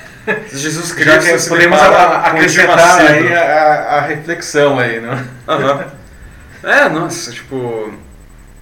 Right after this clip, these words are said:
Speaker 1: os caras acho que não leem o próprio livro deles.
Speaker 2: Ah, mas
Speaker 1: <laughs>
Speaker 2: é o interesse aí, né?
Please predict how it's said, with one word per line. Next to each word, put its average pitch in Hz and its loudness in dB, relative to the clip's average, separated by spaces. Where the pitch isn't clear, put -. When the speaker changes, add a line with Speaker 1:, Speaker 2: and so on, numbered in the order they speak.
Speaker 1:
os - -14
caras 147 0
acho 156 -12
que 175 -14
não 131 -10
leem 123 -10
o 131 -14
próprio - -12
livro 123 -16
deles. 98 -18
Speaker 2:
Ah, 123 -2
mas 117 -10
Speaker 1:
<laughs> - -2
Speaker 2:
é - -18
o 160 -14
interesse 135 -12
aí, 101 -12
né? 104 -16